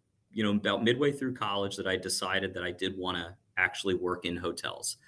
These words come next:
Uh, but I didn't know what the best approach would be to, to, to move into hotels. Should I, A, you know, use my food and beverage experience and maybe apply for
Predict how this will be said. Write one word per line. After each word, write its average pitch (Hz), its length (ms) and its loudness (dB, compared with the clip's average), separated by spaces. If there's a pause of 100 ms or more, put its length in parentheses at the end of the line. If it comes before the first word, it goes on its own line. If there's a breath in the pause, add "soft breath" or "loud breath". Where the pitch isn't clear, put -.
(280 soft breath)
Uh, 92 120 2
but 95 120 2
I 104 80 10
didn't 117 260 8
know 107 220 6
what 101 240 2
the - 60 -4
best 92 260 0
approach 92 440 0
would 90 180 -6
be 92 280 0
to, 87 380 -2
to, 85 360 -10 (100)
to - 140 -4
move 92 200 2
into 135 180 4
hotels. - 580 -4 (400 soft breath)
Should 101 240 4
I, 92 140 6 (120)
A, 101 460 6 (300)
you 101 100 -6
know, 85 80 -6
use 92 320 -4
my 87 160 -4
food - 180 -4
and 90 100 -6
beverage 87 300 -2
experience 147 800 0
and 98 80 -2
maybe 92 240 0
apply 92 460 0
for 90 460 -2